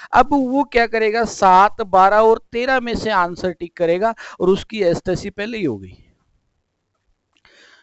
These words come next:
क्योंकि अपने को पता है न्यूनतम रेखाओं की संख्या कितनी है, छह। अब यहाँ पे क्या होता है, कंपटीशन वाले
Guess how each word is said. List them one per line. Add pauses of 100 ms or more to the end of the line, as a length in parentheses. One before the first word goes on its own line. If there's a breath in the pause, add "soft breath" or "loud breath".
(140 soft breath)
क्योंकि
अपने
को
पता
है
न्यूनतम
रेखाओं
की
संख्या
कितनी
है, (220)
छह। (520 loud breath)
अब
यहाँ
पे
क्या
होता
है,
कंपटीशन
वाले